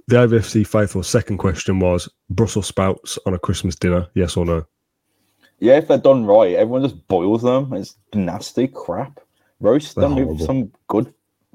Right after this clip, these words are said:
Speaker 2: olive oil and garlic and soy sauce or whatever. Just do something. Put bacon. Just do something with them. Don't boil them. If you boil them and
Speaker 1: This
Speaker 2: put
Speaker 1: is
Speaker 2: them on your dinner.
Speaker 1: This is my point, though. If you've gotta use good olive oil and butter and whatever else and bacon,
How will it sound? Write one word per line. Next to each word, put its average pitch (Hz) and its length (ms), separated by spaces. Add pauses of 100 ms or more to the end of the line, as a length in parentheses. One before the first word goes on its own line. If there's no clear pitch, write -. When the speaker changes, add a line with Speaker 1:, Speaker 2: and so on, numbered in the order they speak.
(140)
Speaker 2:
olive 117 300
oil 120 300
and 95 240 (360)
garlic 131 460
and 90 280 (440)
soy 104 260
sauce 127 260
or 131 80
whatever. 123 300
Just 120 200
do 117 160
something. 131 440
Put - 200
bacon. - 440
Just - 260
do 85 180
something 120 280
with 117 160
them. 117 140
Don't 95 160
boil 98 220
them. 113 160 (300)
If - 60
you 107 60
boil 139 280
them 135 100
and 127 80
Speaker 1:
This 123 80
Speaker 2:
put - 60
Speaker 1:
is 131 60
Speaker 2:
them 110 80
on 101 100
your 90 80
dinner. 76 280 (640)
Speaker 1:
This 120 180
is 123 120
my 117 160
point, 110 280
though. 113 260
If 117 180
you've 117 100
gotta 123 440 (200)
use 104 320
good 107 200
olive 98 280
oil 87 380 (100)
and 90 400 (200)
butter 90 420
and 90 140
whatever 98 260
else 87 180
and 92 120
bacon, 92 500